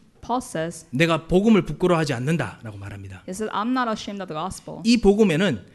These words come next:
Speaker 2: 하나님의 능력이 나타나는데 어떤 능력이냐? 구원을 주신 하나님의 능력이 나타난다.
Speaker 1: And he says, "It is the power of God that brings salvation."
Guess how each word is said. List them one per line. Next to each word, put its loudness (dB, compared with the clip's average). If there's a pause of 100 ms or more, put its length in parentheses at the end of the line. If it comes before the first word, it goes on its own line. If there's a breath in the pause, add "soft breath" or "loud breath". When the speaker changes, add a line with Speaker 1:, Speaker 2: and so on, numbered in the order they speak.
(160 soft breath)
Speaker 2:
하나님의 4
능력이 4
나타나는데 -4
어떤 2
능력이냐? 0
구원을 6
주신 -4
하나님의 -4
능력이 -4
나타난다. -12 (160)
Speaker 1:
And -6
he -6
says, -4
"It -4
is 0
the -4
power -2
of -8
God -4
that -14
brings -10
salvation." -8